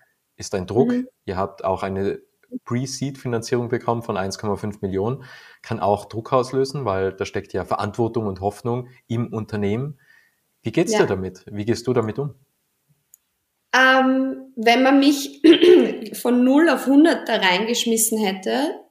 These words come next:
Speaker 2: dann würde ich's, glaub ich, nicht schaffen, weil, ja, wenn mir das wer erzählt hätte vor drei Jahren, dann hätte ich nie geglaubt,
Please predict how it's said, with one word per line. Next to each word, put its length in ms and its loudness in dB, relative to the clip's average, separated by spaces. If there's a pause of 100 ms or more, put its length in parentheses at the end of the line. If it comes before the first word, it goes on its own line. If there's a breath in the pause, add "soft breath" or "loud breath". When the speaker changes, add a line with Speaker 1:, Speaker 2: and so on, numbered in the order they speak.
(300)
Speaker 2:
dann 480 0 (1120)
würde 140 0
ich's, 140 -8
glaub 160 4
ich, 100 -2
nicht 180 -4
schaffen, 560 -4 (760)
weil, 840 -2 (1160)
ja, 260 -4 (180)
wenn 220 -2
mir 100 0
das 220 -2
wer 140 -2
erzählt 440 -2
hätte 220 -8
vor 200 -8
drei 320 -10
Jahren, 320 -4
dann 340 -8
hätte 200 -10
ich 120 -8
nie 160 2
geglaubt, 460 -2